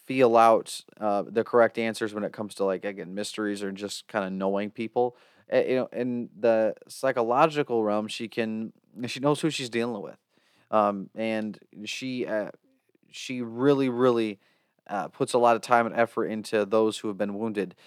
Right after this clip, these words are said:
wounded by the world, not, not physical trauma victims, but those, those women who've been emotionally, uh, battered and, and scarred by the world, by,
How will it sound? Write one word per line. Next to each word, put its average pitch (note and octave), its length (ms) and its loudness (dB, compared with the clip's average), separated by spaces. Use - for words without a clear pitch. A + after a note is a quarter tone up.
wounded B2 280 2
by A2+ 140 10
the G#2+ 100 0
world, G#2+ 260 2
not, C3 200 4
not B2+ 240 0
physical A2 340 -4
trauma A2 360 0
victims, G#2 360 -8
but - 240 -6
those, A2 360 0
those G#2+ 220 -4
women A#2 380 -2
who've C3 140 0
been B2+ 120 10
emotionally, A2+ 680 0
uh, G2 180 -8
battered A2 460 2
and, F#2 160 -6
and G2 200 -10
scarred A2 500 4
by G2+ 180 2
the G2 100 -2
world, G2 460 -2
by, F#2+ 260 -2